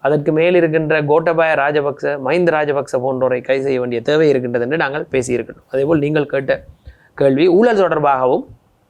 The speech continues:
கடந்த காலங்களில் வைக்கப்பட்ட குற்றச்சாட்டுகளுக்கான விசாரணைகள், ஆ, தடைகள் இல்லாமல் ஒரு சுயாதீன அடிப்படையில் இடம்பெற்றுக் கொண்டிருக்கின்றது. அந்த அடிப்படையில் சிலருக்கு தண்டனைகள் வழங்கப்பட்டிருக்கின்றது, சிலர் கைதாகின்றார்கள்.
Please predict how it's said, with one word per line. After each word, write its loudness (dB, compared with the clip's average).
கடந்த 2
காலங்களில் 0
வைக்கப்பட்ட 0
குற்றச்சாட்டுகளுக்கான -2
விசாரணைகள், -2
ஆ, -2
தடைகள் 0
இல்லாமல் -4
ஒரு 0
சுயாதீன 2
அடிப்படையில் 0
இடம்பெற்றுக் -2
கொண்டிருக்கின்றது. -6
அந்த -2
அடிப்படையில் -2
சிலருக்கு -4
தண்டனைகள் 0
வழங்கப்பட்டிருக்கின்றது, -2
சிலர் 0
கைதாகின்றார்கள். 0